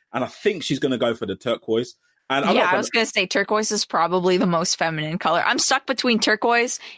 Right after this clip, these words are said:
Speaker 2: and yellow, 'cause yellow's so bright and fun. <laughs>
Speaker 1: Yeah, she, like, I was asking her, and then, uh, I was trying to, tr-, trying to get it out of her, and eventually I got turquoise. So I think I've,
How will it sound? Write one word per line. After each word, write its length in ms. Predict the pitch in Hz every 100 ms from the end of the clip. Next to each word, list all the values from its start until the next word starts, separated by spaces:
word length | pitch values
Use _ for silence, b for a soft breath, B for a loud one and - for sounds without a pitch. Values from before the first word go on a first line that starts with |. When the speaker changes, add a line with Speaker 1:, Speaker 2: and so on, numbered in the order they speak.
| -
Speaker 2:
and 160 | 208
yellow, 500 | 196 202 190 170 170 -
'cause 240 | - 185 -
yellow's 360 | 196 196 196 196
so 200 | 190 180
bright 300 | 202 180 -
and 140 | 190
fun. 460 | - 185 170 170 294
<laughs> 60 | - _ _ b b -
Speaker 1:
Yeah, 260 | 185 208 151
she, 220 | 233 196
like, 260 | 175 165 170
I 60 |
was 140 | 180 220
asking 360 | 240 - 123
her, 160 | 95 98
and 80 | 113
then, 160 | 113
uh, 220 | - 98 90
I 20 |
was 120 | 117
trying 240 | - 180 165
to, 200 | 131 -
tr-, 180 | - - -
trying 180 | - 185
to 60 | 147
get 80 |
it 60 | 123
out 160 | 120 120
of 40 |
her, 80 | 131
and 160 | 110
eventually 560 | 117 165 156 - 98 95 B B
I 60 | 110
got 160 | 117 107
turquoise. 500 | 156 131 139 151 151
So 240 | 113 107 B B -
I 40 | 131
think 200 | 220 147
I've, 160 | -